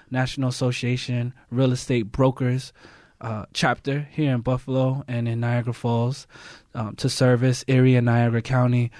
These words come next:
to address these inequities in real estate. We're, we're about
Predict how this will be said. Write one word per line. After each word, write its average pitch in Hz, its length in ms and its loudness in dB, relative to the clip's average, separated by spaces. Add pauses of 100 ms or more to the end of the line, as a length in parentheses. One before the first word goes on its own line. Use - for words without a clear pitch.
(180)
to 147 200 4
address 123 460 2
these 117 460 0
inequities 113 800 0
in 113 220 0
real 110 160 2
estate. 98 360 -4
We're, 110 260 -2
we're 120 220 2
about 117 460 2